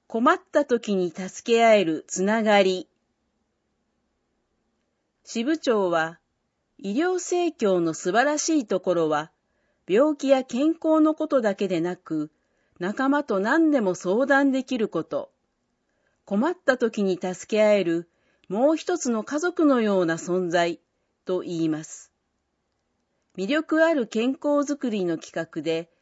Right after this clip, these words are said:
仲間の輪を広げたいと考えています。写真が二枚あります。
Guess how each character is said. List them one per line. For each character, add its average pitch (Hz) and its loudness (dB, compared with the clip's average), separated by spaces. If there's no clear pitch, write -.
仲 233 -4
間 294 2
の 302 2
輪 320 4
を 240 0
広 247 0
げ 311 -2
た 320 2
い 311 0
と 180 0
考 185 -2
え 190 2
て 156 -4
い 143 -4
ま 139 -8
す。 - -20
写 240 -8
真 311 0
が 302 2
二 285 0
枚 247 2
あ 156 -4
り 151 -6
ま 147 -8
す。 - -20